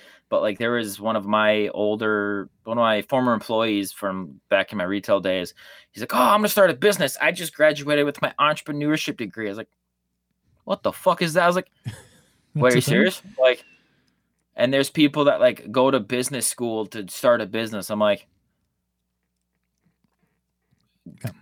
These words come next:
Speaker 1: I mean, congratulations, but, like, that's not needed. You don't need to do that. Like
Speaker 2: Probably could have saved yourself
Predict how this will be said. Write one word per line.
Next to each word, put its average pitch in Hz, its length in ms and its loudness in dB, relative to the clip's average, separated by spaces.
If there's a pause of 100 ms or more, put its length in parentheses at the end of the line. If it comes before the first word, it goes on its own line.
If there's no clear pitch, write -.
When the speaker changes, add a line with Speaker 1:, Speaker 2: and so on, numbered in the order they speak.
Speaker 1:
I 151 100 2
mean, 170 160 -2
congratulations, 165 960 2
but, 131 200 4
like, 131 280 0 (680)
that's 110 220 -4
not 127 160 -2
needed. 117 220 -4
You 98 140 -6
don't 120 120 -6
need 110 140 -6
to 101 100 -8
do 110 140 -6
that. 78 220 -10
Like 90 280 -6
Speaker 2:
Probably 139 200 -2
could 131 120 -2
have 117 80 -4
saved 123 220 -2
yourself 113 280 -6